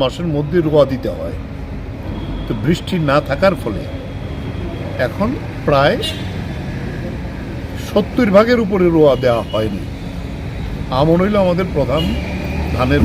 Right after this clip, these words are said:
ফসল, খাওয়ার ফসল। গত সিজন আমরা দেখেছি বোরো ধান ঠিকমতো হয়নি, মূলত ইরিগেশন সিস্টেমগুলো বিভিন্ন জায়গাতে খারাপ। তাদের সঙ্গে আমরা এই দাবি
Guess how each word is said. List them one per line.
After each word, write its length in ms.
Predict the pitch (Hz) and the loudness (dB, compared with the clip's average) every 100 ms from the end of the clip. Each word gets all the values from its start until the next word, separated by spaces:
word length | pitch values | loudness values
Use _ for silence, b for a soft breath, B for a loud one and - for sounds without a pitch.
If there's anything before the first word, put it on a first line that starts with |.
| - | 4
ফসল, 300 | 120 127 139 - | 0 -2 -4 0
খাওয়ার 260 | 120 104 | 2 0
ফসল। 200 | - - - - - - - - - - - - - - - - - 135 | -2 -6 -6 -6 -4 -4 -6 -6 -6 -6 -6 -6 -6 -8 -8 -8 -6 2
গত 140 | 147 202 175 | 2 2 2
সিজন 260 | 170 196 214 | 2 4 4
আমরা 120 | 214 196 | 4 4
দেখেছি 320 | 156 139 135 202 220 | 2 0 -2 -2 0
বোরো 200 | 151 160 143 | 2 4 4
ধান 140 | 139 156 151 | 4 2 0
ঠিকমতো 340 | 147 139 131 113 | -2 -2 -2 -2
হয়নি, 260 | 107 107 104 104 - - - - - - - - 147 | -2 -2 -4 -4 -4 -4 -4 -4 -4 -4 -4 0 4
মূলত 320 | 185 - 262 262 466 - - - - - - - - - - - - 170 | 6 4 6 6 4 -2 -4 -4 -4 -4 -4 -4 -6 -6 -6 -4 -2 2
ইরিগেশন 420 | 165 170 165 196 190 - | 4 4 2 0 -2 -2
সিস্টেমগুলো 580 | 180 - 208 196 208 247 214 | -4 -2 0 0 0 -2 -2
বিভিন্ন 240 | 131 135 127 | 0 0 0
জায়গাতে 260 | 117 110 - 95 | 0 -2 -4 -4
খারাপ। 220 | - - - - - - - - - - - - - - - - - - - - | -2 -2 -2 -4 -6 -6 -6 -6 -8 -8 -6 -6 -6 -10 -8 -6 -4 -4 -4 0
তাদের 400 | 135 143 139 143 - | 4 4 2 -2 -2
সঙ্গে 200 | 139 139 135 | -6 -4 -2
আমরা 140 | 127 120 | 0 0
এই 60 | 123 | 2
দাবি 200 | 117 113 | 0 0